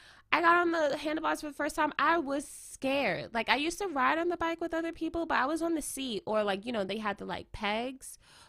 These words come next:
or whatever the case may be. So I was standing on the pegs, but I was just sitting on the, you know, the, uh, the handlebars, and we rode home. It was like the, that was like,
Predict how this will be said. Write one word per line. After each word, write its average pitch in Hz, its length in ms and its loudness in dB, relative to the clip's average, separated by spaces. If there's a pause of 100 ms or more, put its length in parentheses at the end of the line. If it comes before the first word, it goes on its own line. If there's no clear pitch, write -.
or 277 60 -4
whatever 302 220 0
the 302 80 -8
case 320 160 -4
may 302 80 -2
be. - 100 -8
So 277 120 -4
I - 20 -2
was 262 120 -4
standing 269 260 -4
on 247 80 -6
the 208 40 -10
pegs, 240 560 -8 (380)
but 220 260 4
I 220 80 6
was 262 140 0
just 294 180 -6
sitting 262 240 -2
on 233 160 -4
the, 202 420 -4 (360)
you 262 100 0
know, 226 180 2
the, 202 240 -4
uh, 180 280 -4 (100)
the 196 80 -6
handlebars, 233 800 -2 (360)
and 208 380 -2
we 277 220 -4
rode 320 240 4
home. 320 280 6
It 330 140 0
was 349 220 0
like 330 180 2
the, 277 180 -2 (120)
that 277 120 2
was 330 200 -4
like, 254 240 -2